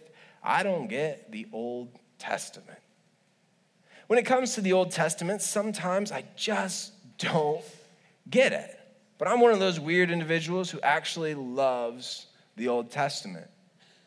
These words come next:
I mean, it's bigger than the New Testament, so you gotta like it for that reason, but I think it's fascinating. I absolutely love the Old Testament.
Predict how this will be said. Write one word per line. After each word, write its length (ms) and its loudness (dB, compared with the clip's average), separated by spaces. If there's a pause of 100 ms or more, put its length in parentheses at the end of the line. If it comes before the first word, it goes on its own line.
(160)
I 40 -6
mean, 140 2
it's 140 -2
bigger 400 4
than 180 -2
the 100 -4
New 200 -4
Testament, 760 -6
so 380 -6 (160)
you 60 -16
gotta 260 2
like 320 0
it 80 -12
for 140 -8
that 320 2
reason, 340 -4
but 100 -6
I 180 -8
think 180 -2
it's 120 -6
fascinating. 920 0 (260)
I 200 -4
absolutely 720 -2
love 500 4
the 140 -2
Old 260 0
Testament. 680 -8